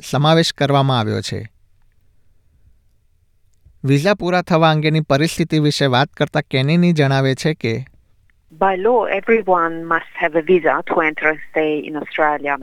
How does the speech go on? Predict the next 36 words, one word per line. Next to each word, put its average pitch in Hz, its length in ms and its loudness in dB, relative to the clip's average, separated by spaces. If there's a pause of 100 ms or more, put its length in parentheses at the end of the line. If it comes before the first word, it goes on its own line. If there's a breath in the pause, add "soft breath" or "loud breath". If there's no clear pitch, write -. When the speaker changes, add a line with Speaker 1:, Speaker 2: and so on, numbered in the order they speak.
(140)
Speaker 2:
All 220 220 2
temporary 165 420 -4
visas 165 480 -2 (320)
have 170 200 -2
an 165 120 -4
expiry 156 460 -4
date. 147 340 -6 (460 loud breath)
And 170 180 -4
during 214 300 0
your 175 180 -4
stay, - 340 -4 (180)
you 185 140 -6
must 170 280 -4
make 170 220 -6
sure 139 420 2
to - 160 -4
renew 165 340 -2
it - 200 -6
before 160 300 -2
it 147 140 -4
expires 123 600 -4 (160)
or 175 160 6 (180)
apply 147 320 -4
for - 140 -6
a 143 100 -6
different 135 340 -10
visa 165 300 -4 (160)
if 175 160 -8 (160)
you 185 280 0
satisfy 147 520 -4
the 147 120 2
requirements. 131 640 -2 (260 loud breath)
If 156 200 -4
this 240 260 -2
doesn't 170 360 -4
happen, 151 380 -2